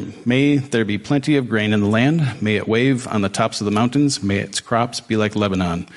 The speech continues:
May people flourish in the cities like the grass of the fields.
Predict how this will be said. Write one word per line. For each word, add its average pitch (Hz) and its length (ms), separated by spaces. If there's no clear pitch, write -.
May 113 160
people 135 260
flourish 127 460
in 110 80
the 98 80
cities 98 400
like 98 180
the - 80
grass 104 320
of 95 80
the 98 80
fields. 90 500